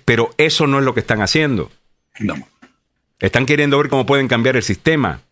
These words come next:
Speaker 1: Están queriendo ver si pueden buscar más dinero para ayuda de salud mental.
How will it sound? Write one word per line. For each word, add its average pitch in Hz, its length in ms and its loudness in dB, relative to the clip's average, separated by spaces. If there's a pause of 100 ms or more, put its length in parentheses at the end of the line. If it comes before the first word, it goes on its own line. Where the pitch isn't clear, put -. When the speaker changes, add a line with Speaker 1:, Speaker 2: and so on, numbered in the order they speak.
(280)
Speaker 1:
Están 127 260 0
queriendo 143 300 2
ver 139 80 2
si 120 120 -2
pueden 135 280 2
buscar 135 240 0
más 135 140 0
dinero 127 340 0
para 113 160 2
ayuda 135 280 2
de 120 60 2
salud 117 240 0
mental. 107 540 0